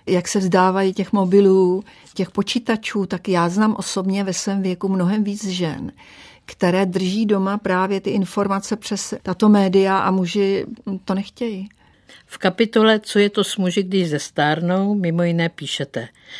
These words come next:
Speaker 2: "Roky slýcháte, jak správně řídit auto,
Speaker 1: Mhm.
Speaker 2: vychovávat děti,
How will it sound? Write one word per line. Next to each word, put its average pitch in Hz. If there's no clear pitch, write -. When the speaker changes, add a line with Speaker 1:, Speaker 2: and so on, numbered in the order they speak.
Speaker 2:
"Roky 202
slýcháte, 190
jak 170
správně 160
řídit 156
auto, 160
Speaker 1:
Mhm. 185
Speaker 2:
vychovávat 143
děti, 151